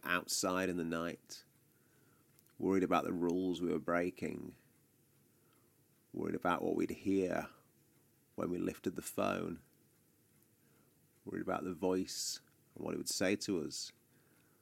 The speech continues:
Maybe a ghost voice isn't the worst one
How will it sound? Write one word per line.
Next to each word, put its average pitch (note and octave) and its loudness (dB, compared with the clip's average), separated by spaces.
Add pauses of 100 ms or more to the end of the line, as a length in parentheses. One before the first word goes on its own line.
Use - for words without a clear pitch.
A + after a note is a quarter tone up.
(840)
Maybe F#2 0
a F2 4
ghost F2+ 4
voice - -2 (720)
isn't E2 -2
the E2 -2
worst E2+ 0
one - -4